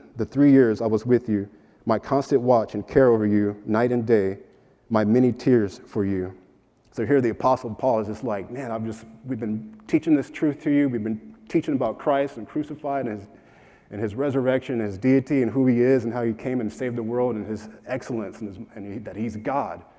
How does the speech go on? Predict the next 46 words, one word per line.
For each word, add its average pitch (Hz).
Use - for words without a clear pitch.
and 104
that 101
you 113
got 117
these 107
false 139
teachers 120
coming 120
in 117
and 104
just 95
messing 123
all 117
that 110
up. 110
And 95
he's 95
just, 95
and 113
I 117
can 117
just -
kinda 135
sense 147
what 123
he's 117
feeling, 135
my 98
tears. 110
He's 110
just 117
like, 101
"My -
gosh, -
I 113
just 113
want 131
them 127
to 120
know 117
the 104
truth. 101
They 104
have 127
to 117
know. 110